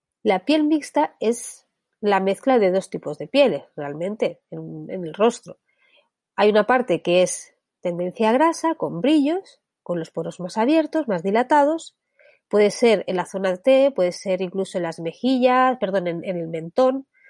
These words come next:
Em, y luego tiene una zona que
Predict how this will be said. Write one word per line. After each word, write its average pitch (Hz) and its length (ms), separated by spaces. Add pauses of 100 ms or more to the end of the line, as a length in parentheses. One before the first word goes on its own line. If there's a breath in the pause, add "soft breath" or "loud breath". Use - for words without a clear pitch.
(760 soft breath)
Em, 196 720 (220)
y 311 80
luego 320 240
tiene 302 160
una 262 160
zona 247 500 (380)
que 175 180